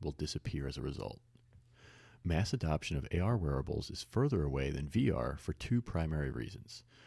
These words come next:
both related to portability, battery power, and miniaturization. V R, given the indoor use case of the devices,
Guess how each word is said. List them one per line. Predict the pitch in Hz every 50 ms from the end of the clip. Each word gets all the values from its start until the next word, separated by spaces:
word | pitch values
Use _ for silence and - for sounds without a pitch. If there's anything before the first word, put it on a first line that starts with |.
| - - - -
both | - 85 92 107 - -
related | 98 90 78 76 73 71 - -
to | -
portability, | - - - - - - - - - - - - - - - - - _ _ _ _ _ -
battery | 76 80 92 101 107 110
power, | - 113 107 104 104 104 113 113 - - _ -
and | - 85 73 71
miniaturization. | 73 71 71 - - - - - - - - - - - - - - - - _ _ _ _ - - - - - - - - - -
V | 78 90 123 120 82
R, | 65 62 - 87 90 - - -
given | 95 92 110 117
the | 117 - -
indoor | 82 98 113 127 135
use | 107 76 71 71 -
case | - - - 71 -
of | - 80
the | 82 -
devices, | - - - 80 110 107 - - - - -